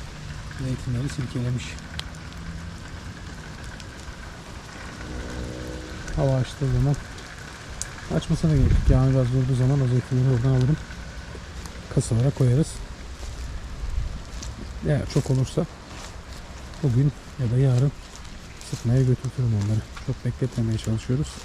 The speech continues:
zeytinleri sıkmak için. Eğer abone değilseniz ve izliyorsanız bizi, yani birden fazla kez izlediyseniz ya da bunu izledikten sonra başka bir videomuzu daha izler, izlerseniz, kısacası içeriklerimizi beğeniyorsanız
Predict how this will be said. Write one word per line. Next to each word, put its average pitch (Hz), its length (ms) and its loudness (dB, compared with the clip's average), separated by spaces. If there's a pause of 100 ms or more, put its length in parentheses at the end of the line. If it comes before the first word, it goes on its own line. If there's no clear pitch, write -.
(560)
zeytinleri 107 360 0 (120)
sıkmak - 380 -4
için. 165 160 0 (580)
Eğer 160 380 4 (220)
abone 156 340 6
değilseniz 156 640 6 (1040)
ve 139 180 6 (520)
izliyorsanız 127 640 4
bizi, 120 220 4 (120)
yani 113 180 4
birden 131 260 8
fazla 127 300 6
kez 110 220 0
izlediyseniz 113 540 2
ya 135 100 6
da 135 80 6
bunu 143 140 6
izledikten 139 400 4
sonra 147 240 6
başka 139 280 4
bir 143 100 6
videomuzu 123 420 2
daha 127 100 4
izler, 123 300 4 (340)
izlerseniz, 131 600 2 (1300)
kısacası 160 500 6
içeriklerimizi 160 680 6
beğeniyorsanız 147 800 8